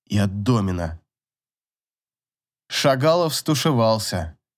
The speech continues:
И Динка чуть не рассмеялась. Его жена – дочь какого-то влиятельного чиновника. Скорее зимой зацветут деревья, чем он ее бросит.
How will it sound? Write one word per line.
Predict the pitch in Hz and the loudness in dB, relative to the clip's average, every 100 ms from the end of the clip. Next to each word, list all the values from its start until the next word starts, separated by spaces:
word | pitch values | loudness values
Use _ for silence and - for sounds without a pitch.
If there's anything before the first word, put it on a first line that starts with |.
| _ _ | _ _
И | - 165 | 0 2
Динка | 196 233 214 | 2 2 0
чуть | 190 196 196 | 0 0 0
не | 180 | 0
рассмеялась. | 170 170 156 160 160 120 87 - _ _ _ _ _ - | 0 0 2 4 2 0 -4 -12 _ _ _ _ _ -2
Его | 110 151 196 | 2 2 2
жена – | 190 208 214 | 2 2 2
дочь | 196 196 | 0 0
какого-то | - 185 190 180 175 | -2 0 0 2 0
влиятельного | 165 165 175 170 160 156 | 2 2 2 0 0 0
чиновника. | 139 156 165 160 113 95 82 80 _ _ - | 0 0 2 2 0 -4 -10 -12 _ _ -10
Скорее | - - 185 220 220 | -6 0 0 0 0
зимой | 180 196 202 180 | 2 2 2 0
зацветут | 156 135 147 175 | -2 -2 0 0
деревья, | 135 135 143 147 120 | 2 2 2 2 0
чем | - 117 113 | 0 0 2
он | 113 | 2
ее | 110 | 2
бросит. | 104 113 104 - - | 0 0 -2 -4 -12